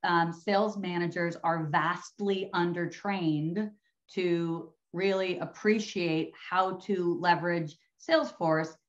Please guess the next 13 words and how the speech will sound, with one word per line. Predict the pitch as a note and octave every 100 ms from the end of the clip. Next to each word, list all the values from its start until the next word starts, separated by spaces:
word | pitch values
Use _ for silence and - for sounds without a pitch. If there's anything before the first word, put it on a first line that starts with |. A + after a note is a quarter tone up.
| _ E3+
as | E3+
a |
coaching | G3+ C4 - E3+
tool, | - - -
how | F#3+
to | F#3
get | G3
their | G3+
money's | G3+ G#3 G#3
worth | C#3+ D3
out | C3 D3+
of |
it. | -